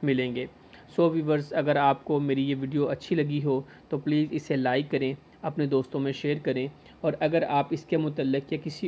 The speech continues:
और दवा के मुतल्लिक़ कोई क्वेश्चन करना चाहते हैं तो प्लीज़ कमेंट करें।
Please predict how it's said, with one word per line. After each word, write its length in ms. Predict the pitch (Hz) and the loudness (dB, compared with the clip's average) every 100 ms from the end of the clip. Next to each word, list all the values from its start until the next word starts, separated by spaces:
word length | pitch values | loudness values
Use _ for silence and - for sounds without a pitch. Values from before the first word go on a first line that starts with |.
| - | 0
और 180 | 160 156 | 2 2
दवा 260 | 139 131 | 2 2
के 120 | 131 139 | 0 -2
मुतल्लिक़ 420 | 131 131 127 131 | -2 -2 -2 -2
कोई 100 | 139 | -4
क्वेश्चन 380 | 131 151 147 165 | -2 -4 -2 -2
करना 240 | 151 135 135 | 0 -2 -2
चाहते 320 | 135 139 156 | -2 -2 -2
हैं 220 | 147 143 - - - | -2 -2 -10 -20 -8
तो 80 | 143 | -6
प्लीज़ 320 | - 151 147 | 0 0 2
कमेंट 340 | - 135 143 147 | 0 0 0 0
करें। 240 | 135 131 | -2 -2